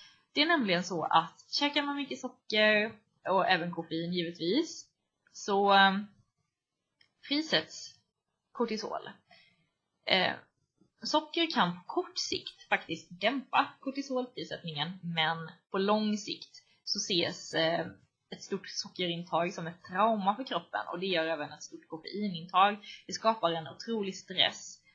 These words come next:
Och någonting som är viktigt att veta här, det är att kortisol påverkar hjärnan och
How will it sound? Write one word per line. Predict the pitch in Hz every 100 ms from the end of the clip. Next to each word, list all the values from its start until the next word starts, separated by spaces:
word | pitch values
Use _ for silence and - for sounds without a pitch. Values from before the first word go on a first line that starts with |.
| _ _
Och | 202 196 -
någonting | 208 233 320 - 180
som | 175
är |
viktigt | 165 247 - 160
att | 165
veta | 202 208 -
här, | 175 147 -
det | 214
är | 214 160 -
att | - -
kortisol | - 190 208 233 175 170
påverkar | 165 226 214 175 -
hjärnan | 160 175 202 220 202 226 277 269
och | - 208